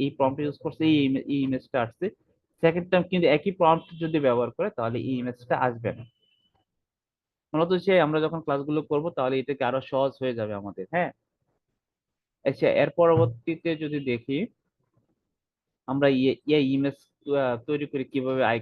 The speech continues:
করব। হ্যাঁ, মূলত হচ্ছে যে আমরা এই ইমেজ শুধু তৈরি করব না, এটাকে আমরা কিভাবে সেল করা যায়, সেটাও আমরা শিখবো, এবং সেল করে কিভাবে আয় করব, এটা আমরা শিখবো, হ্যাঁ, এই ক্লাসের মাধ্যমে।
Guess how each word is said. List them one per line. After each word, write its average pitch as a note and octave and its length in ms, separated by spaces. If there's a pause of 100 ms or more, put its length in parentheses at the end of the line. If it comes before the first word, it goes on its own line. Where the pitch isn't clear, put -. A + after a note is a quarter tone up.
করব। G2 200 (200)
হ্যাঁ, C#3 260
মূলত A#2+ 420
হচ্ছে D3 360
যে C#3 200
আমরা B2 220
এই C3+ 260
ইমেজ C3 160
শুধু C#3+ 220
তৈরি C#3+ 320
করব C3+ 340
না, D#3+ 140
এটাকে B2+ 300
আমরা B2 160
কিভাবে B2+ 360 (160)
সেল A2 160 (100)
করা A2+ 200
যায়, A#2 240 (540)
সেটাও D#3 340
আমরা B2+ 300
শিখবো, A2 420
এবং A#2+ 140
সেল C3+ 260 (100)
করে E3+ 400
কিভাবে C3 240
আয় C3 320
করব, C#3+ 300 (220)
এটা A#2+ 240
আমরা A#2+ 220
শিখবো, - 380 (600)
হ্যাঁ, G#3 180 (220)
এই B2 120
ক্লাসের G#2+ 360
মাধ্যমে। - 420